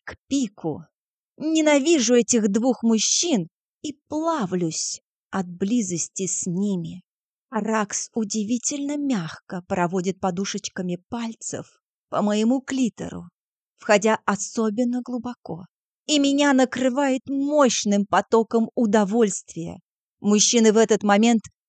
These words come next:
усиливают темп, обостряя и усиливая мой оргазм. Член Герона вздрагивает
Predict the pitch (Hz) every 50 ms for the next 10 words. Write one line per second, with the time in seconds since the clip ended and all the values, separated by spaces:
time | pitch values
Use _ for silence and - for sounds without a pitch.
0 | _ - - 247 220 - - - 302 302 285 226 208 190 180 190 190 196 196 _
1 | - - 320 311 240 190 170 - - - _ _ _ _ _ _ - 226 226 202
2 | 214 214 202 - - - - 269 285 311 285 202 160 165 156 151 165 _ _ _
3 | _ _ - 247 240 - _ - 220 202 202 - - - - 320 349 339 285 269
4 | 247 262 254 254 247 262 262 262 - _ _ - 233 233 220 214 202 208 202 208
5 | 196 147 147 - - 147 170 175 190 _ _ _ _ _ _ _ _ - - 240
6 | 220 220 208 202 196 185 175 185 208 208 214 240 262 262 226 175 170 175 190 190
7 | 196 185 185 226 240 254 254 220 170 175 185 165 165 160 151 147 135